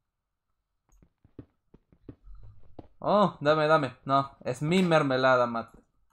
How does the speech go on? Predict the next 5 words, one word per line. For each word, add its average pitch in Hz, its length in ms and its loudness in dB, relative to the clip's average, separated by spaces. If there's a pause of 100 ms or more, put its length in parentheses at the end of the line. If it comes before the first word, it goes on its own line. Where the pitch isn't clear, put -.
(100)
Ay. 139 160 -12 (2500)
Vuelvo 135 300 4
a 139 40 4
mi 139 140 2
farmeo. 123 680 2